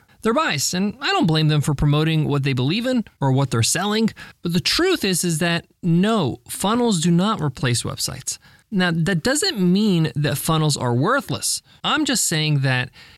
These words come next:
it's not one or the other. It's a false dichotomy that they're presenting. They're saying funnels are better and you only need a funnel and websites are trash. No, I'm here to tell you that funnels have their place and they're useful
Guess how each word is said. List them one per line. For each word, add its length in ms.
it's 180
not 280
one 460
or 120
the 300
other. 460
It's 120
a 60
false 240
dichotomy 520
that 140
they're 100
presenting. 500
They're 80
saying 400
funnels 380
are 100
better 380
and 160
you 80
only 300
need 160
a 80
funnel 440
and 120
websites 560
are 80
trash. 520
No, 280
I'm 200
here 160
to 80
tell 180
you 100
that 180
funnels 480
have 540
their 160
place 640
and 160
they're 100
useful 600